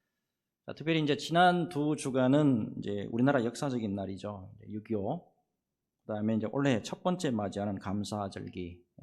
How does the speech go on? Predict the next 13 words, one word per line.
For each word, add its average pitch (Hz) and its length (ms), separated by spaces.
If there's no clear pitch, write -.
맥추절이 104 880
이어졌습니다. 101 760
그래서 - 260
이제 - 120
그에 127 220
맞는 110 500
말씀을 92 680
나누었고, 95 800
이제 104 120
다시 110 320
이제 104 260
누가복음으로 110 600
돌아왔습니다. 98 760